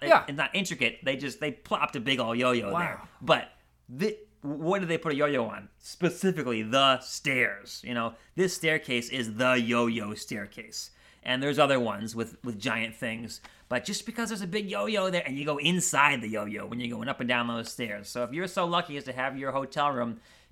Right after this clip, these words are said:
Speaker 1: between, you know, the, the yo-yo staircase is between there and your bus stop, you're going through that yo-yo at least two times a day. Maybe four if you take a nap in the middle of the day, something like that. And you come to love this yo-yo, and you're like, especially in the morning,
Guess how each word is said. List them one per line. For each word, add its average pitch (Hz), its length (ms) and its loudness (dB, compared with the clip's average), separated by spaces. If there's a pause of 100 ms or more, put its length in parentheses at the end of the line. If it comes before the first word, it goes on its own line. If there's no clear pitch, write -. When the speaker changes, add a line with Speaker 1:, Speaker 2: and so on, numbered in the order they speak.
Speaker 1:
between, 151 680 -2 (300)
you 135 80 -8
know, 120 260 0 (140)
the, 143 220 -6
the 135 100 0
yo-yo 156 320 4
staircase 147 400 -4
is 120 80 -10
between 131 360 -4
there 131 260 0
and 123 100 -2
your 120 320 0 (160)
bus 151 260 2
stop, 110 380 0 (400)
you're 131 100 -6
going 180 260 2
through 185 180 -2
that 147 220 -2
yo-yo 160 460 0
at 131 180 2
least 196 380 -2
two 180 140 0
times 135 420 -4
a 107 60 -6
day. 127 360 0 (260)
Maybe 170 200 0
four 190 300 2
if 127 80 -2
you 120 60 -10
take 139 240 -8
a 120 40 -4
nap 135 280 0
in 123 60 -6
the 127 60 -4
middle 135 220 -2
of 120 80 0
the 117 60 -8
day, 143 240 2
something 135 200 -8
like 120 180 -2
that. 135 260 -2 (340)
And 143 240 -2
you 156 220 -4 (300)
come 185 340 -2
to 131 120 -6
love 147 400 0
this 120 220 -6
yo-yo, 185 480 4
and 117 100 -6
you're 120 80 -4
like, 113 160 -8
especially 196 360 -2
in 139 60 -4
the 120 60 -2
morning, 123 400 0